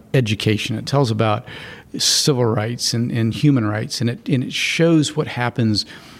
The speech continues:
throughout our, our civilization. And where we are today in two thousand twenty-one compared to where we were a hundred years ago and a thousand years ago, it's incredible progress. And so that's <laughs> helped relieve my anxiety about picking up the paper in the morning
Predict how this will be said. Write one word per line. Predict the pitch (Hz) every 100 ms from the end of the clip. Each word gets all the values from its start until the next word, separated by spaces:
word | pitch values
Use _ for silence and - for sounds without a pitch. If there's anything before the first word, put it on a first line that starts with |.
| - - - -
throughout | 139 131 113 113 113
our, | 117 110 107 117
our | - 113 110
civilization. | - - 143 123 123 107 107 110 143 143 143 - 131 -
And | 131 110
where | 131 156
we | 147
are | 123 117
today | - - 117 117 110 98
in | 98
two | 127
thousand | 110 107 101
twenty-one | 101 110 104 101 104 107
compared | 104 107 104
to | 101
where | 101
we | 101
were | 104
a | 98
hundred | 123 110 104
years | 101 101
ago | 101 98
and | 98 98 - - -
a |
thousand | - 110 127 131 139
years | 151 151
ago, | 160 170 156 -
it's | - 117
incredible | - - - - 143 117 107
progress. | - 107 110 85 - - - - - - -
And | 120
so | - 117 107
that's | 104 -
<laughs> | 151 - -
helped | 170 135
relieve | 123 127 131 - - 185 156 -
my | 131
anxiety | 113 104 123 120 117
about | 113 107 104
picking | 120 117
up | 104
the | 104
paper | 110 107 107
in | 101
the |
morning | 101 101 98